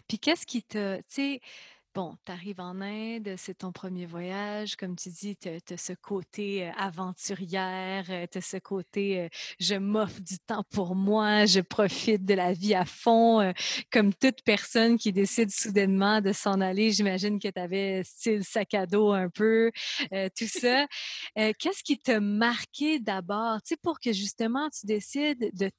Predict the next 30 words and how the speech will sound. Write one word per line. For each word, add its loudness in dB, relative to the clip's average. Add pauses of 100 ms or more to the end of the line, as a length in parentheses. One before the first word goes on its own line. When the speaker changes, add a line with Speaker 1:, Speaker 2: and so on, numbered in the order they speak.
(120)
Speaker 1:
t'accrocher -2
les -2
pieds ? -4 (340)
Euh, 0
on 0
parlera 0
après -2
un 0
peu -4
plus -6
en -2
profondeur, -4
là, 0 (680)
aussi, -10 (320)
euh, -6
par -12
tes -8
enseignements, -6
par -10
ce -12
que -10
tu -16
partages. -6 (460)
Euh, -4
mais -2
qu'est-ce -2
qui -12
t'a -2
frappé -6
en -4